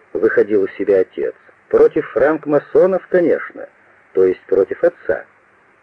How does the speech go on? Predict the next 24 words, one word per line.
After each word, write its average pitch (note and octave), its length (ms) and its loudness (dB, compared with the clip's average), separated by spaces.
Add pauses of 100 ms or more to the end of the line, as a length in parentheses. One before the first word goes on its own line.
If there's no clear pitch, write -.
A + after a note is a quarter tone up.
(400)
«Хороша G2 600 0
твоя B2+ 340 0
религия, D3 600 -2 (640)
а G#2+ 160 4
уважать F#3+ 520 2
родителей F3+ 580 -2
тебя G#2 300 0
не F#2 120 -2
учили C#3 640 -2 (180)
в - 100 -20
твоей E3 340 2 (140)
церкви?» - 520 -4 (1500)
«Чти - 220 -4
отца G2+ 540 0 (100)
своего A2 360 0
и G#2+ 100 0
матерь A#2 520 -6 (180)
свою». C2+ 380 -8 (800)
В - 160 -2
этом F#3+ 360 0
и E3+ 40 -4
была C#3 400 2 (200)
вся D3+ 200 -2
загвоздка. D2 880 -8